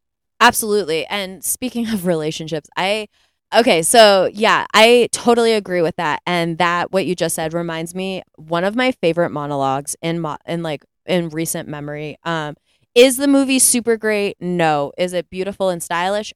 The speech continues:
Absolutely. I am speaking of Call Me by Your Name." For those of you who have seen it, obviously, like, the, it is problematic, um, and it does have its issues. I have not read the book. I've only seen the movie, so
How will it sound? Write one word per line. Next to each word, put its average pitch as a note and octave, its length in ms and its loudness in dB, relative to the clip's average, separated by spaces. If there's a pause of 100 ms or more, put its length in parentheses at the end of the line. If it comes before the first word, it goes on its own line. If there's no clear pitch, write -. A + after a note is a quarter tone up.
Absolutely. E3 760 -6
I F#3+ 140 -2
am G3+ 140 -2
speaking F3 360 -6
of D#3 180 -6
Call D#3 180 -12
Me D3+ 100 -8
by C#3 140 -14
Your C#3 140 -10
Name." C#3+ 360 -14 (160)
For C4 120 8
those A#3 180 6
of B3 100 4
you B3 120 4
who C4+ 60 6
have A3 120 2
seen G#3 240 -2
it, F3 220 -4
obviously, E3+ 520 -10
like, D3+ 280 -10
the, D3+ 160 -16
it F3+ 180 -8
is E3+ 220 -8
problematic, D3+ 760 -10
um, D3 400 -8 (580)
and G3 220 2
it F3 100 0
does E3 180 2
have F#3 140 -2
its F#3 160 -2
issues. E3 360 2
I E3 120 2
have G3 180 2
not F3 200 0
read G3 140 2
the G#3 80 -2
book. F3 180 0
I've E3 120 -2
only E3+ 220 -4
seen E3+ 160 -8
the E3+ 60 -6
movie, D3+ 280 -6
so C#3 440 -4